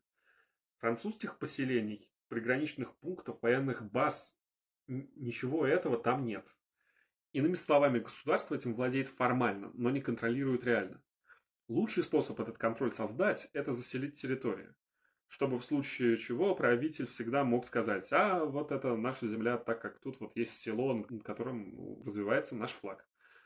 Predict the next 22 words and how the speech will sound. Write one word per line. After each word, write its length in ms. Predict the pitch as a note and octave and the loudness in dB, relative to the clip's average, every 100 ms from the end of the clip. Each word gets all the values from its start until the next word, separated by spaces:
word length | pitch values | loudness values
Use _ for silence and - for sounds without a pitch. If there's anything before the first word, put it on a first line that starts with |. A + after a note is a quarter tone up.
| _ _ | _ _
С 80 | G2+ | -4
другой 300 | A#2+ F#3+ C#4 | 0 4 2
стороны, 340 | - D#3 A#2 | 2 2 2
это 240 | G#2+ E3+ - | 2 2 0
создавало 460 | G#3 D#3 C#3+ G#3 | 0 2 4 4
определённые 520 | G#3 F3+ C#3 C3+ F3 | 2 0 0 0 2
дипломатические 640 | D#3 C#3+ C3 F3 - A#3 A#3 | 0 -2 -6 -6 -6 -2 2
трудности. 480 | F#3 G2+ F#2+ - - - | 4 4 -2 -12 -18 -4
Мол, 420 | A#2 C3+ B2+ A#2 - | 0 4 4 4 2
это 160 | A#2 | -2
чужая 320 | - C3+ D3 | -2 2 4
территория, 500 | A2+ A#2 - A3+ F#3 | 4 0 2 4 4
и 80 | A#2 | 2
поселенцы 480 | - - C#3+ C3+ B2+ | 0 -4 -2 -2 0
либо 200 | A#2+ D3 | 0 -2
становятся 460 | - A#2+ A#2+ A#2 - | -2 0 0 -2 -2
подданными 420 | C3+ A2+ A2+ A2 | 0 2 2 0
другого 380 | A2 B2 B2 G2+ | 0 4 4 4
владыки, 560 | A2 A2+ C4+ - A2 G#2+ | 2 2 2 -2 -6 0
либо 180 | B2 | 2
сворачивают 540 | F#3 - A2+ - E3 D3 | 2 4 4 4 2 2
удочки. 340 | A#2+ - - | -4 -8 -20